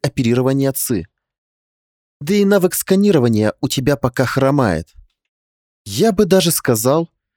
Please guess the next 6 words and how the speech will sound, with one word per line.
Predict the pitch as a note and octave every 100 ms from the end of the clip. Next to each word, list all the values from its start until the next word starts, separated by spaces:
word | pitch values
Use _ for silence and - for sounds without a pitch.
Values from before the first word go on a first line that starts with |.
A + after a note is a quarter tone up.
| _
что | - - E3
у |
него | F#3 G3 A3+
переломаны | - G3 G3 G#3+ G3+ G3 G3 -
обе | F#3 E3+
ноги, | F#3 F#3 F3+ C3+ G2+ D#2